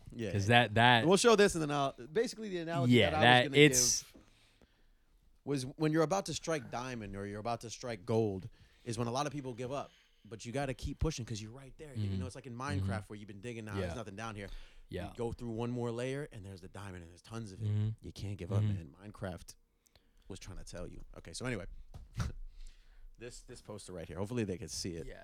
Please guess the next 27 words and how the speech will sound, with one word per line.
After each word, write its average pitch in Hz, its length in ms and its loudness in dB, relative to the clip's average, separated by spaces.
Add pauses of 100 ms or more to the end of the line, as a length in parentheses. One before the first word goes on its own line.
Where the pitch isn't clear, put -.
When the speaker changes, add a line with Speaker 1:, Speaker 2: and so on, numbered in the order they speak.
Speaker 2:
they 117 80 -12
should 110 220 -8
be 101 80 -8
able 92 120 -8
to - 60 -10
see - 200 -8
it. - 120 -16 (500)
Speaker 1:
Um, 71 400 -16
the 76 60 -16
lighting's 123 460 -2
probably 92 260 -14
decent 87 300 -14
enough, 90 280 -12
right? 92 200 -10 (380)
Speaker 2:
It - 80 -20
should - 180 -6
be. 101 120 -4 (260)
Speaker 1:
So, - 120 -14
yeah, 101 140 -6
you 95 120 -4
wanna 120 140 0
break 120 220 2
down 123 180 0
what's 113 140 -2
going 123 180 2
on 131 160 0
here? 143 200 -2